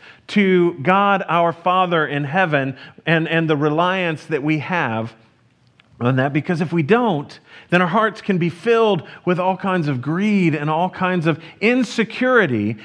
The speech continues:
and we can buy into the idea that, that there's just not enough to go around." In, in the Gospel of Luke, Jesus says this, "Take care, be on your guard against all kinds of greed, for one's life does not consist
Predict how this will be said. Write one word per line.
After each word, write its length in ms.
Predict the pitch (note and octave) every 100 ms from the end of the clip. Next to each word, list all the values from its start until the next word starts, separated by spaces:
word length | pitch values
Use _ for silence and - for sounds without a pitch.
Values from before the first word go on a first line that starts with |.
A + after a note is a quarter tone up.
| -
and 100 | E3
we 80 | G#3
can 220 | G#3 D#3+
buy 280 | F#3+ G3+ A3+
into 280 | A3+ A3+ G3+
the 160 | G3
idea 440 | F#3+ G3 F#3+ A3+ G#3+
that, 220 | F#3 E3+ - -
that 120 | F#3+
there's 300 | G#3+ B3+ B3
just 180 | G#3+ G#3
not 220 | A#3 B3
enough 640 | A#3+ A3 C#4+ A3+ - - - - -
to 120 | G#3
go 200 | E3+ G3+
around." 680 | G3 G3+ A3 F3+ G#2+ F#2+ - - -
In, 180 | F3 F3+
in 140 | G3
the 80 | G3+
Gospel 420 | F#3+ A#3 A3 A3
of 120 | G3+
Luke, 240 | F#3+ B3+ G3
Jesus 320 | G3+ G#3 G3+
says 180 | A3+ F#3
this, 300 | A3 A3 -
"Take 260 | C4 B3+
care, 560 | C4 D4 C#4+ B3+ G#3+ D3 - -
be 200 | D3+ C#4
on 220 | C#4 C4
your 140 | A#3 A3
guard 500 | D#3 A3+ A#3+ A3+ G3
against 460 | F3 G3+ G#3 G#3
all 320 | - G3+ A#3+ B3+
kinds 580 | - G#3 G3 G3+ G#3 F3
of 200 | F3+ E3
greed, 540 | G3+ G3+ D3 G2 F#2 - _ _ _ _
for 160 | - F3+
one's 400 | F3+ C4+ C#4 F3
life 640 | G3 F#3+ G#3+ G#3+ - - _ _ _ _
does 220 | D3 C#3+
not 400 | C3+ E3+ A3 B3+
consist 880 | - G#3 - - C#3 F2+ - - -